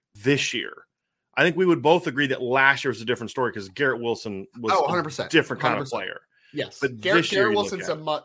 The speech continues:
Speaker 2: Garrett Wil-, you don't have a Garrett Wilson on this roster for
Speaker 1: No,
Speaker 2: Notre Dame.
Speaker 1: I don't
Speaker 2: Nowhere
Speaker 1: believe
Speaker 2: near.
Speaker 1: so.
Speaker 2: Hundred percent. Hundred percent.
Speaker 1: Where
Speaker 2: Don't
Speaker 1: I would
Speaker 2: disagree with
Speaker 1: say
Speaker 2: that.
Speaker 1: that I'm more confident in the Ohio State group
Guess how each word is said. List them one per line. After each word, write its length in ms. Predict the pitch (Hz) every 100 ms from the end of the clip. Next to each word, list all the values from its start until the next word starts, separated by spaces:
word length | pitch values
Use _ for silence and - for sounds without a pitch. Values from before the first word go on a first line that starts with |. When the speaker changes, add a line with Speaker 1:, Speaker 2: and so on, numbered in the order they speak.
| _ -
Speaker 2:
Garrett 280 | 170 196 185
Wil-, 120 | 196
you 100 | 175
don't 160 | 196 202
have 140 | 196
a 40 | 175
Garrett 260 | 175 160
Wilson 280 | 147 139 139
on 120 | 131
this 160 | 123 -
roster 240 | 117 120
for 40 | 120
Speaker 1:
No, 180 | 110 110
Speaker 2:
Notre 140 | 104
Dame. 100 | 101
Speaker 1:
I 80 | 123
don't 60 | 160
Speaker 2:
Nowhere 140 | 160 139
Speaker 1:
believe 220 | 127 101
Speaker 2:
near. 80 | 101
Speaker 1:
so. 280 | 98 76 _ 160
Speaker 2:
Hundred 200 | 180 180
percent. 340 | 143 - 95 _ -
Hundred 160 | 147
percent. 140 | 151 147
Speaker 1:
Where 100 | 147
Speaker 2:
Don't 100 | 151
Speaker 1:
I 60 |
would 60 | 202
Speaker 2:
disagree 200 | 175 123
with 80 | 104
Speaker 1:
say 140 | 160 139
Speaker 2:
that. 200 | 131 -
Speaker 1:
that 60 |
I'm 160 | 131 139
more 200 | 139 123
confident 680 | - - 160 156 151 127 117
in 120 | 117
the 60 | 117
Ohio 240 | 113 120
State 280 | 110 135 139
group 260 | - 113